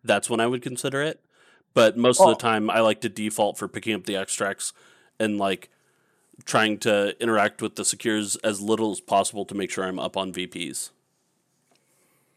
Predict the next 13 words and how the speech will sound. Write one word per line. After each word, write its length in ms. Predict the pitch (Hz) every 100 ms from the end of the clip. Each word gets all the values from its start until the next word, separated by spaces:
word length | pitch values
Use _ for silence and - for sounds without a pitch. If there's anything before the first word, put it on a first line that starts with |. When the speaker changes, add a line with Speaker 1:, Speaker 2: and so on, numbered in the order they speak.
| _ _
Speaker 2:
A-, 100 | - 185 -
all 220 | 226 269
I'll 140 | 262
say 180 | - 220
with 160 | 190 135
Valkyrie 440 | 151 160 160 147
is, 100 | 139
like, 140 | 139 135
if 140 | 127
you 100 | 190
don't 160 | 226 170
position 380 | 170 160 165
her 120 | 147